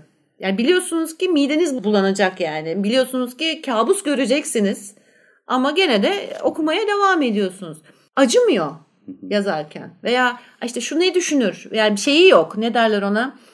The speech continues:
Speaker 1: Ee,
Speaker 2: Eyvallah yok işte. <laughs>
Speaker 1: Hayır, hayır.
Speaker 2: Kimseye bir şey demiyor.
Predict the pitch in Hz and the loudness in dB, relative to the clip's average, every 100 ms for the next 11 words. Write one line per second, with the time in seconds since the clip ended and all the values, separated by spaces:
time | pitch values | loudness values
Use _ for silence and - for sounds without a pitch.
0 | - - 120 117 117 120 123 107 - - | -20 -2 0 2 2 4 4 2 -2 -10
1 | - - 180 156 - 339 330 196 127 127 | -8 -4 2 4 6 6 6 4 4 2
2 | 110 110 107 107 | 2 -2 -2 -4